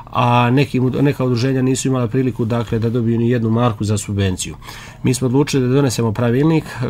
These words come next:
kojim ćemo, e, subvencionisati sva aktivna udruženja korisnika voda koji imaju, znači, račune koji su aktivni i koji nisu blokirani. I tu smo, naravno, naišli, e, na razumijevanje kod Elektrohercegovine, e,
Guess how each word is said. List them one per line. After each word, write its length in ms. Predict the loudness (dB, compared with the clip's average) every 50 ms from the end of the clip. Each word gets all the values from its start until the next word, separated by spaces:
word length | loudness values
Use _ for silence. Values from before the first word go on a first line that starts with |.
| -6
kojim 260 | -4 -2 -2 -2 -2
ćemo, 380 | -2 -2 -2 0 0 2 2 0
e, 600 | 0 -2 -2 -2 0 0 0 2 2 2 0 0
subvencionisati 800 | -2 -2 -2 0 0 0 0 2 2 2 2 2 0 -4 -6 -4
sva 300 | -6 -4 -2 -2 -2 0
aktivna 400 | 0 -2 -4 -2 -4 -4 -2 -2
udruženja 380 | -2 -2 -2 -2 -2 -2 -2 -4
korisnika 500 | -4 -4 -4 -4 -4 -6 -6 -4 -4 -4
voda 300 | -2 -2 -2 -2 -4 -4
koji 200 | -4 -4 -4 -2
imaju, 280 | 0 0 0 0 -2 -2
znači, 480 | -2 -4 -4 -4 -4 -2 -2 -2 -4 -6 -12 -14 -10 -8 -6 -4
račune 460 | -4 -4 -4 -2 -2 0 0 0 0
koji 240 | -2 -2 -2 -2 -2
su 200 | -2 -4 -4 -4
aktivni 440 | -4 -4 -4 -2 -2 0 0 0 0
i 40 | -2
koji 220 | -2 -2 -2 0
nisu 280 | 0 0 0 -2 -2 -2
blokirani. 580 | -2 -2 -4 -2 -2 0 0 4 4 2 2 2 -4 -14 -16 -14 -14 -14 -16 -16 -16 -18 -16 -6
I 300 | 0 4 6 6 6 6 4
tu 140 | 0 -2 0
smo, 140 | 0 2 0
naravno, 680 | 2 4 4 4 4 4 4 4 4 4 4 4 4
naišli, 640 | 4 4 4 4 4 2 2 0 0 0 2 2 2
e, 80 | 0 0 -2 0 0 2 2 2 2 2 2 2 2 2 0 0
na 340 | 0 2 2 4 4 2 2
razumijevanje 680 | 0 0 0 0 0 2 2 2 2 2 2 2 2 0
kod 160 | 0 0 0
Elektrohercegovine, 960 | 0 0 0 0 -2 -4 0 0 0 0 0 -2 0 2 2 4 4 4 4
e, 80 | 2 2